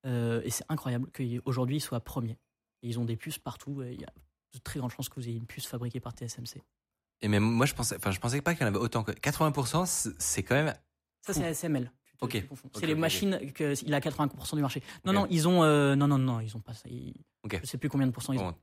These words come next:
Speaker 2: ça marche.
Speaker 1: Peut-être trente pour cent, mais c'est déjà énorme.
Speaker 2: Sur ce, je vous propose qu'on enchaîne parce qu'il est déjà tard avec nos invités. On va faire une petite pause de cinq minutes. Ne bougez pas.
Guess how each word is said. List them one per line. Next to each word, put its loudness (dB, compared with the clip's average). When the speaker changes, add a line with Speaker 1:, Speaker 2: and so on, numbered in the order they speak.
Speaker 2:
ça -4
marche. -6
Speaker 1:
Peut-être 2
trente 4
pour -4
cent, -2
mais 2
c'est -6
déjà 0
énorme. 0
Speaker 2:
Sur -6
ce, -4
je -2
vous -2
propose -10
qu'on -6
enchaîne 2
parce -2
qu'il -4
est 0
déjà 0
tard -2
avec -4
nos -4
invités. -2
On -6
va -4
faire -2
une -2
petite -4
pause -2
de -2
cinq 0
minutes. 2
Ne 0
bougez 0
pas. -4